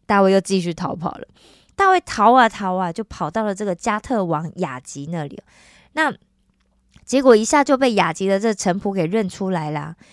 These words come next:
然后大-，结果大卫就非常害怕自己被认出来嘛，所以就开始装疯卖傻。然后不仅在这个城门上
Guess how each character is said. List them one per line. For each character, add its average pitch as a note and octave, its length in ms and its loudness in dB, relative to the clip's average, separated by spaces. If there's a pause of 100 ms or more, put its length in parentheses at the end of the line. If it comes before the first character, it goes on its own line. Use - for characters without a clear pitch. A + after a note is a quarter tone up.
(140)
然 G#3+ 140 0
后 A3+ 40 0
大-， G#3+ 320 2
结 A#3 160 2
果 A#3 140 2
大 A3+ 160 2
卫 A3 100 2
就 A3 120 -2
非 A#3 180 0
常 G3 160 2
害 G#3 160 2
怕 G3+ 160 0
自 G3 140 -8
己 F#3 100 -4
被 F#3+ 220 0
认 F3+ 200 -2
出 E3+ 220 -8
来 E3+ 220 -4
嘛， - 160 -18 (280)
所 - 160 -4
以 C#4 60 2
就 C4 100 2
开 A3+ 280 0
始 F#3 180 -8
装 G3 300 -4
疯 F#3 240 -4
卖 F3+ 260 -8
傻。 C#3+ 400 -14
然 F#3+ 100 -8
后 G#3+ 140 -2
不 A3+ 80 -8
仅 D#3+ 220 -10
在 G3+ 120 -2
这 G3 80 -4
个 F#3 120 -2
城 F#3+ 260 -2
门 F#3 260 -2
上 F#3+ 240 2